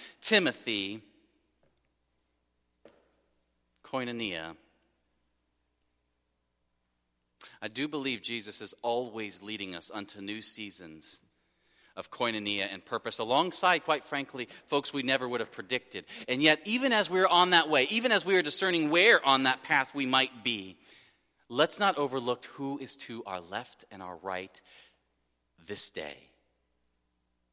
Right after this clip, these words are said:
Who is in our midst today at these steps? Might their very presence be to us the Spirit of Jesus Christ, who declares, "I have called you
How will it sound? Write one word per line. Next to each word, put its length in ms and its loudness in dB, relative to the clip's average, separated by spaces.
Who 380 -2
is 260 -6
in 220 -8
our 280 -10
midst 720 -16
today 800 -4
at 200 -14
these 220 -10
steps? 480 -8
Might 380 6
their 160 6
very 360 4
presence 600 0
be 160 -2
to 180 -4
us 220 0
the 100 -12
Spirit 640 -4
of 140 -14
Jesus 480 -8
Christ, 480 -8
who 100 -14
declares, 720 -8
"I 540 -8
have 220 -18
called 680 -10
you 500 -18